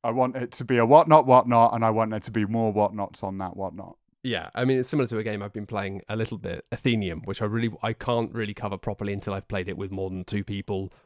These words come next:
Speaker 2: with real hands in real life, because it's a card drafting game. And as we now know, card drafting games are the worst thing to play on digital versions of board game websites. Um, but that's, again, it's, it's, it's neatly organizing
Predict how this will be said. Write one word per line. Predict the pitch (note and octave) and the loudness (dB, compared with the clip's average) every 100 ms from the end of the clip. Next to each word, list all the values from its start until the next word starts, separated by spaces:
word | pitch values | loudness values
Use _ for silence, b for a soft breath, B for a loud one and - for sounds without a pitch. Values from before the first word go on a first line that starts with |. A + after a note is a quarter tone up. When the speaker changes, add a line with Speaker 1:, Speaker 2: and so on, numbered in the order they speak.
| - | -6
Speaker 2:
with | A2+ F#2+ | -4 -2
real | G2+ G2 F2 | -2 -2 -2
hands | G2+ F#2 F#2 | -2 -2 -2
in | F#2 | -4
real | F2+ F2 | -4 -4
life, | F#2 F#2 - - | -2 -4 -6 -12
because | G2 F#2 | -14 -14
it's | F2+ | -14
a | - | -10
card | G2+ F#2 | -8 -4
drafting | G2 - G2 | -6 -6 -8
game. | F#2+ F2+ | -8 -8
And | G2+ F2+ | -6 -2
as | B2 | 0
we | C3 C3 | 4 4
now | C3+ | 4
know, | D#3+ C#3+ b - | 4 2 b -8
card | D#3 E3 | -2 -2
drafting | E3 D#3 - D3+ | 0 -2 -2 -2
games | C3+ B2+ - - | 0 0 -2 -4
are | A#2 | -4
the | A2+ C3 | -2 0
worst | C3+ B2+ C#3+ C#3+ C#3 - - - | 0 2 2 4 2 -2 -8 2
thing | C3+ A#2+ | 4 4
to | A2 | 0
play | - - A2 G2+ G2+ _ _ _ _ - | -6 -4 -2 -4 -8 _ _ _ _ -4
on | A2 G#2 G2+ - - | 0 0 0 -4 -4
digital | C3+ G#2 A2 A2 | -6 -6 -6 -6
versions | F#2+ G2+ F#2+ F#2+ G2 | -4 -6 -6 -8 -10
of | - | -10
board | F#2+ - | -12 -10
game | F2+ | -8
websites. | F#2+ G#2+ - F2+ - B B B - | -6 -6 -6 -14 -18 B B B -6
Um, | G#2 G#2 | -4 0
but | D#3+ D#3 | 2 4
that's, | E3 | 4
again, | E3 G3+ C#3+ | 6 8 8
it's, | G2+ - - | 4 -6 -4
it's, | C3+ - - - - - E3+ - - - - | -4 -4 -16 -20 -20 -4 -4 -4 -10 -14 -12
it's | E3+ E3+ | -10 -2
neatly | G3 G3+ - G#3 G#3 G3+ - | -2 -2 -4 -4 -2 -4 0
organizing | G3 F#3+ F3+ G3+ F#3+ F#3+ G3 G3 G3 | 2 2 2 2 2 4 2 2 -2